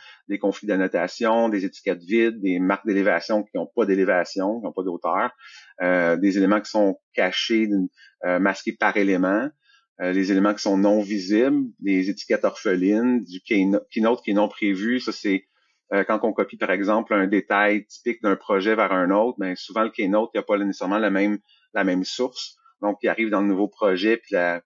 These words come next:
l'information n'est pas nécessairement reliée au bon, au bon élément.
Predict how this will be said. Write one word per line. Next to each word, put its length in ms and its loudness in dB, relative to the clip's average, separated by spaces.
l'information 540 -4
n'est 80 -2
pas 100 0
nécessairement 360 0
reliée 240 0
au 60 2
bon, 400 2
au 80 -8
bon 120 2
élément. 420 2